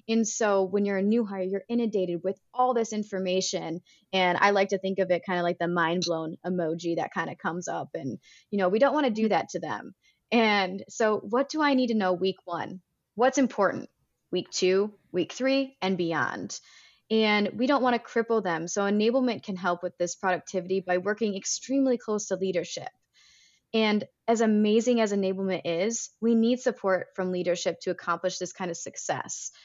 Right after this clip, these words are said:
Speaker 1: So again, it goes back to what's enablement's role, what's leadership role, what's the rep's role.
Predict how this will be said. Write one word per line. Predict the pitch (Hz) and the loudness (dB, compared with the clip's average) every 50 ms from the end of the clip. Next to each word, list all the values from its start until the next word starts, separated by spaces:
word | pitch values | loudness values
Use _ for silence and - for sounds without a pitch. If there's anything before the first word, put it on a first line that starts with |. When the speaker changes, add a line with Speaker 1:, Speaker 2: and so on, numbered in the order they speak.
| - - - _ _ - | -20 -20 -20 _ _ -10
Speaker 1:
So | - - - 208 196 190 190 185 185 180 185 - _ _ _ _ - | -6 0 2 4 6 6 6 6 6 4 0 -6 _ _ _ _ -4
again, | 185 190 208 196 180 175 | 0 2 4 4 4 2
it | 165 - | 2 4
goes | 185 180 185 180 | 6 4 4 4
back | - 180 170 175 - | 4 2 2 2 0
to | - 170 | -4 -4
what's | - - 170 - | -4 -4 -4 -2
enablement's | 175 175 185 214 240 240 247 240 220 - | -2 0 2 2 2 2 2 0 0 0
role, | 240 220 220 220 202 | 2 2 2 2 2
what's | 185 180 - - | 0 0 0 0
leadership | 190 202 196 190 190 - 208 185 - | 0 0 2 0 -2 -2 -4 -4 -2
role, | 190 190 180 180 180 170 | 0 2 2 2 2 2
what's | 185 180 180 - - | 2 0 0 0 -2
the | 180 165 | -4 -2
rep's | 180 165 156 - - - | -2 -4 -6 -8 -12 -12
role. | - 180 151 92 67 - - | -10 -8 -6 -4 -4 -6 -6